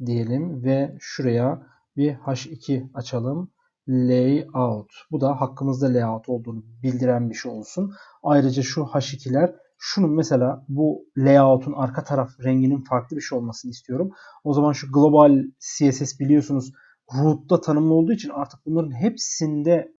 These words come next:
tanımlı olarak gelecektir. O yüzden ben buraya diyorum ki nokta arka.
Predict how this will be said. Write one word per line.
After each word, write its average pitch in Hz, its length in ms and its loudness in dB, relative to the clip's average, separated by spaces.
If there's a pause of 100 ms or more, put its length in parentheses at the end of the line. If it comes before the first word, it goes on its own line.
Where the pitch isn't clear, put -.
tanımlı 120 340 -2
olarak 113 320 -6
gelecektir. 120 500 -8 (340)
O 277 140 6
yüzden 151 280 2
ben 170 200 0
buraya 147 220 2
diyorum 147 260 2
ki 131 280 -12
nokta 135 760 0
arka. 131 500 2